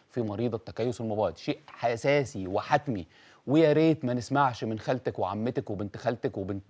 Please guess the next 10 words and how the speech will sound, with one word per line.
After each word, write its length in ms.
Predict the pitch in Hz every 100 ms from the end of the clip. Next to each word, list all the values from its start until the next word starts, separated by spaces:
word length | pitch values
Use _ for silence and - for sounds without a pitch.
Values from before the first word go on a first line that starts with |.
| -
وأختك 1200 | 113 107 113 120 - - _ 147 - 143 - -
إن 160 | 113 113
في 220 | 139 139
أتخن 240 | 131 127
منك 340 | 117 123 120 113
وبيحملوا، 540 | 101 101 120 151 185
فالمقولة 640 | - 143 131 123 147 131
دي 200 | 110 127
بتثير 460 | 117 117 110 127 123
الغثيان، 580 | 110 110 107 110 101